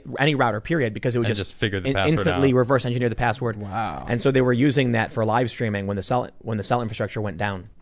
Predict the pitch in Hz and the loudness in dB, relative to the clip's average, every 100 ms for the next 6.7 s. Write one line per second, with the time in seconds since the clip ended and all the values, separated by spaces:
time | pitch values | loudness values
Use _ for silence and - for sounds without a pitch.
0 | - - - - - - - - 175 196 | -10 -6 -6 -8 -14 -14 -12 0 0 2
1 | 233 185 180 147 175 170 180 139 131 120 | 2 4 4 2 0 2 2 4 2 0
2 | - 127 131 117 117 147 143 - 127 120 | -2 -2 -2 0 0 0 -2 -4 2 4
3 | 113 110 107 - - - 98 123 113 123 | 2 0 -6 -12 -20 -12 -2 0 2 2
4 | 127 123 110 95 117 113 120 131 117 113 | 2 0 -2 -2 -2 0 0 0 -2 -2
5 | 110 107 98 117 107 110 101 98 98 - | -2 -2 -2 -4 -2 -2 -2 -4 -6 -8
6 | - 101 95 101 104 151 | -6 -6 -2 0 0 0